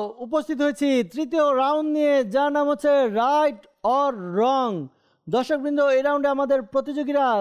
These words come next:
তারা উত্তর দিবে, কিন্তু মুখে উত্তর দিবে না, ফ্লিপবোর্ডের মাধ্যমে উত্তর দিবে।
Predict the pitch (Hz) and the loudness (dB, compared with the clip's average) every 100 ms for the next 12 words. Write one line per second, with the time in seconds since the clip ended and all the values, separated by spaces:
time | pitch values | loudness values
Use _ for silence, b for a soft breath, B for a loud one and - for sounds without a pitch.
0 | 180 - 247 277 269 226 302 240 285 262 | -2 -4 -2 0 0 0 -2 -2 -2 0
1 | 226 180 269 269 294 269 247 269 311 277 | 0 -4 -8 -6 -4 -2 -2 -2 -2 -4
2 | 262 262 277 277 254 214 156 - b b | -4 -4 -2 0 0 0 -2 -8 b b
3 | b _ 262 302 294 294 294 294 294 294 | b _ -2 -2 2 2 2 0 0 0
4 | 254 285 277 302 269 277 | 0 0 -2 -2 -4 0